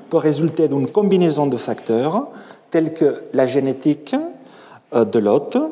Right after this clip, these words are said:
donc notre génome, euh, le statut physiologique et de santé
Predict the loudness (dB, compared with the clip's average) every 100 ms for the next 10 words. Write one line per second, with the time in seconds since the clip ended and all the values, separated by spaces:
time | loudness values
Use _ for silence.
0 | -10 -12 -2 -2 0 -2 0 0 -2 -2
1 | -2 -2 -6 -14 -20 -20 _ 0 2 4
2 | 2 0 0 0 0 0 0 2 2 2
3 | -2 -6 -10 -4 -2 0 -2 -4 -4 0
4 | 0